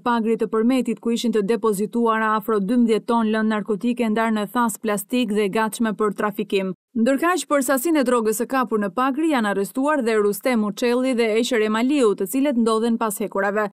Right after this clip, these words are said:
Pas zbulimit të magazinës së drogës, drejtori i përgjithshëm i Policisë së Shtetit mori masa të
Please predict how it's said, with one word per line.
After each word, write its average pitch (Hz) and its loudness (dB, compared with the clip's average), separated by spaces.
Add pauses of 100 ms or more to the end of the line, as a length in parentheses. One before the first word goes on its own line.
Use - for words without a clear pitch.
(240)
Pas 220 0
zbulimit 269 2
të 247 0
magazinës 233 0
së 226 2
drogës, 240 2
drejtori 240 2
i 190 -2
përgjithshëm 233 0
i 208 0
Policisë 226 -2
së 208 -2
Shtetit 226 -2
mori 208 -2
masa 226 0
të 208 -2